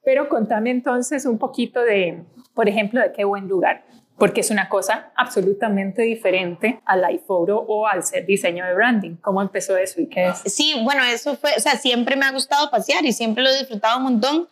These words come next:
Speaker 2: Fue como que nos encontramos cuatro personas en un momento en que <laughs> necesitábamos algo así. Digamos, como que nos volvimos a reencontrar y Trejo nos en-, me ense-, nos enseñó una foto de Laguna de Hule y yo, "¿Qué es eso? ¿Dónde está?".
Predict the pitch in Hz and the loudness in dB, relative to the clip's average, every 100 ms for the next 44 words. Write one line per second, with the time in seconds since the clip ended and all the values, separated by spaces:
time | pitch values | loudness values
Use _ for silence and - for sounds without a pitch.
0 | 180 247 233 247 269 294 262 240 220 214 | -6 -2 0 0 0 0 -2 -2 0 0
1 | 202 240 262 269 254 240 277 269 233 269 | 0 0 0 -2 0 0 0 0 0 -2
2 | 285 240 214 226 240 262 247 269 269 254 | 0 0 0 0 0 0 0 -2 0 2
3 | 233 302 247 175 226 247 285 262 247 262 | 2 2 0 2 2 2 0 0 2 0
4 | 262 262 339 - _ - 190 247 240 202 | 0 0 0 -2 _ -4 0 0 -2 -4
5 | 185 190 180 170 185 185 180 185 180 208 | -4 -4 -6 -8 -4 -2 0 0 0 0
6 | 233 233 202 185 226 233 240 - - - | 0 0 -2 0 0 0 -2 -6 -20 -6
7 | 262 262 262 262 277 262 247 214 226 220 | -2 2 2 2 0 0 -2 0 0 0
8 | 240 - 214 202 269 269 214 233 254 240 | -2 -4 -2 0 0 0 0 0 0 0
9 | 226 254 247 254 240 240 240 240 247 226 | 0 -2 0 0 2 2 0 0 2 2
10 | 202 208 214 220 240 254 190 185 233 - | 2 0 0 0 2 2 2 0 -4 -4
11 | 202 - 240 294 302 226 214 226 - 269 | -6 -2 0 0 0 0 -2 -4 -2 0
12 | 311 | 0